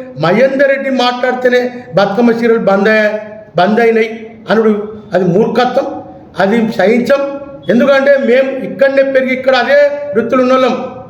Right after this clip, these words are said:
ఎవడు ఎంత సంపాదించి బతుకమ్మ చీరల మీద బతికింది ఎంతమంది అనేది బయటపడాలి. కేటీఆర్ ఇక్కడ ఏ పద్మశాలను బాగు చేసిండు, ఎన్ని కుటుంబాలను బాగు చేసిండు, అది సిరిసిల్ల పట్టణ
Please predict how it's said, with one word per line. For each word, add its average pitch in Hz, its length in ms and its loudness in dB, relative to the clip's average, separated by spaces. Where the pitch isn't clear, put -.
ఎవడు 220 280 2
ఎంత 269 160 0
సంపాదించి 269 540 0
బతుకమ్మ 214 440 0
చీరల 262 380 2
మీద 247 140 2
బతికింది 294 380 0
ఎంతమంది 254 460 0
అనేది 240 240 0
బయటపడాలి. 226 640 0
కేటీఆర్ 262 640 0
ఇక్కడ 226 320 0
ఏ 233 160 4
పద్మశాలను 262 680 0
బాగు 247 300 0
చేసిండు, 247 340 0
ఎన్ని 208 300 2
కుటుంబాలను 254 480 2
బాగు 233 280 2
చేసిండు, 240 580 0
అది 226 400 0
సిరిసిల్ల 226 320 0
పట్టణ 233 380 -2